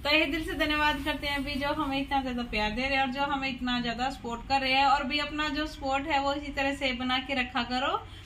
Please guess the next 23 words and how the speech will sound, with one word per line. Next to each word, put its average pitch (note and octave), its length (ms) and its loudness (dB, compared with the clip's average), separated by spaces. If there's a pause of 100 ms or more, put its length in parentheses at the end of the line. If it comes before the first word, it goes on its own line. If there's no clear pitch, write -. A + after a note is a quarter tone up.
(260)
और C#4 140 6
हम C#4+ 240 0
भी E4 140 2
आपके C#4+ 360 4
लिए D4+ 220 0
daily, C#4 280 0
daily C#4 360 0
नया, C4+ 160 4
नया B3+ 240 2
collection A#3+ 420 -2
लाते G#3+ 320 -2
रहेंगे। A3 460 -4
और C#4+ 180 2
आज A#3+ 220 6
का D4+ 100 0
जो F4 140 0
collection C#4+ 340 2
रहेगा, D4+ 360 4 (460)
ये D4+ 200 4
heavy C#4 480 4
demandable D4+ 720 2
suit A#3+ 300 -4
रहेंगे। F#3+ 480 -2